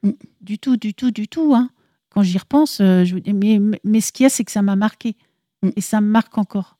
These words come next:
Speaker 1: Là, ce que j'allais vous demander, si vous avez, vous considériez qu'il y avait des effets un petit peu, euh,
Speaker 2: Ah, ah
Speaker 1: à
Speaker 2: oui.
Speaker 1: long terme derrière et que ça
Speaker 2: Oui.
Speaker 1: avait changé des choses dans votre vie.
Speaker 2: Oui,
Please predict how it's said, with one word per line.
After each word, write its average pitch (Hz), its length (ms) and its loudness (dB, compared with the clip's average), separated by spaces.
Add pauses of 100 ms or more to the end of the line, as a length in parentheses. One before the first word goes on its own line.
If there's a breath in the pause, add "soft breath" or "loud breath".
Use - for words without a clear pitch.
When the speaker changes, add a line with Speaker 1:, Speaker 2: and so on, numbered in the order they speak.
Speaker 1:
Là, 202 100 4
ce - 120 -4
que 208 80 2
j'allais 190 180 4
vous 185 120 -2
demander, 202 300 -6
si - 200 -18
vous 170 140 -14
avez, 170 160 -6
vous 165 380 -12 (100)
considériez 180 560 -4
qu'il 175 120 -2
y - 20 -2
avait 160 80 -2
des 160 180 -4
effets 170 220 -4
un 170 80 -4
petit 160 160 -10
peu, 170 300 -4
euh, 180 40 -6 (440 loud breath)
Speaker 2:
Ah, 185 160 -2 (180)
ah 196 60 -2
Speaker 1:
à - 20 0
Speaker 2:
oui. 151 60 6
Speaker 1:
long 170 160 4
terme 185 280 2
derrière 170 400 0
et 156 80 -4
que 160 160 -10
ça 180 80 -8
Speaker 2:
Oui. 190 60 -4
Speaker 1:
avait 147 80 -2
changé 165 280 -4
des 160 100 -8
choses 170 180 -4
dans 156 60 2
votre 160 220 -4
vie. 160 260 -12 (120)
Speaker 2:
Oui, 208 220 -4